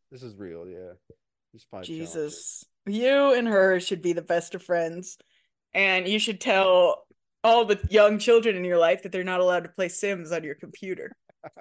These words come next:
Speaker 1: <laughs> Yes. The Sims. Well, okay, how was that for Christmas?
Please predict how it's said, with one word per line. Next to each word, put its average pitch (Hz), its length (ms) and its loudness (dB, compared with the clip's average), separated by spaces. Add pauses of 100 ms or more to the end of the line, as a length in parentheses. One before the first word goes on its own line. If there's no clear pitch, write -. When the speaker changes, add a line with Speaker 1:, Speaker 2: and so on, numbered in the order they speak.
(1600)
Speaker 1:
<laughs> - 140 -12
Yes. 151 360 -6 (580)
The 170 140 0
Sims. 156 1120 -4 (320)
Well, 175 460 0 (120)
okay, 139 440 -4 (120)
how 156 160 -4
was 139 180 -8
that 131 240 -6
for 113 120 -14
Christmas? 98 800 -16